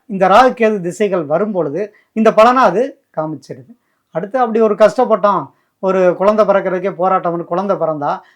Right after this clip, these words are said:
குழந்தை சேட்டை பண்ணும், உடம்பு முடியாம போகும், அல்லது அவங்களோட குழந்தை பிறப்புனால நமக்கு மன வேதனைகளை கொடுத்துருது இந்த காலசர்ப்ப தோஷத்தினால தான். பொதுவா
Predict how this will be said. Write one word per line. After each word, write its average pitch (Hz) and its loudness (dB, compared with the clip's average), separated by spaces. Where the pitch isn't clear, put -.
குழந்தை 180 -4
சேட்டை 175 -4
பண்ணும், 147 -14
உடம்பு 180 -4
முடியாம 160 -2
போகும், 139 -14
அல்லது 165 -6
அவங்களோட 151 -10
குழந்தை 180 -4
பிறப்புனால 180 -4
நமக்கு 156 -12
மன 165 -2
வேதனைகளை 185 -4
கொடுத்துருது 151 -12
இந்த 160 -12
காலசர்ப்ப 143 -10
தோஷத்தினால 131 -16
தான். 123 -18
பொதுவா 220 2